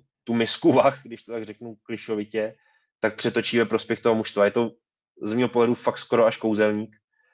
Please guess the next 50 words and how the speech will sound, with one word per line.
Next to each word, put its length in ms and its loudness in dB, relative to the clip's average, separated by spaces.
Klobouk 260 4
dolů 140 4
před 160 -4
ním, 100 0
jeden 160 2
z 40 -2
nejlepších 360 0
trenérů 300 2
světa, 420 0
z 40 -8
mého 160 -4
pohledu 300 -4
možná 400 0
i 220 0
vůbec 240 0
fotbalové 380 2
historie, 480 -2
bych 120 -10
se 100 -4
nebál 320 2
říct. 300 -10
Jo, 220 -2
s 120 -8
jeho 180 4
reputací 600 -2
a 20 0
s 80 -8
jeho 120 0
kariérou, 540 -2
fakt 120 -12
klobouk 240 -4
dolů. 180 -6
A 60 0
tudíž 380 0
klidně 260 2
to 120 4
uzavřeme 500 2
tím, 240 -2
že 120 0
třeba 280 0
dneska 320 -2
opravdu 280 0
má 140 2
Tottenham 520 -2
relativně 440 2
velkou 280 -2
šanci 320 -8
na 80 -2
to, 120 -2
aby 400 -2